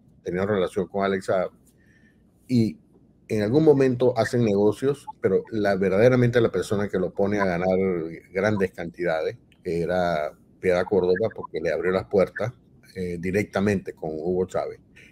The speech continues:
Y el dinero que estaba ganando Alex Saab era tan, tan grande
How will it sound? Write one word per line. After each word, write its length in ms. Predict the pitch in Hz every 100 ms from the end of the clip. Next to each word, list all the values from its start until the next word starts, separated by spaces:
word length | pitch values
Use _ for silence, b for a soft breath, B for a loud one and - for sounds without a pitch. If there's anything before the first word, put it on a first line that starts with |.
| _
Y 140 | 127 113
el 80 |
dinero 560 | 104 104 131 156 147 - - -
que 80 |
estaba 280 | - - 131
ganando 420 | 117 107 110 110
Alex 240 | 113 110 107
Saab 200 | 95 95
era 240 | 107 107
tan, 380 | 92 90 82 82
tan 260 | - 80 85
grande 560 | 104 110 98 82 -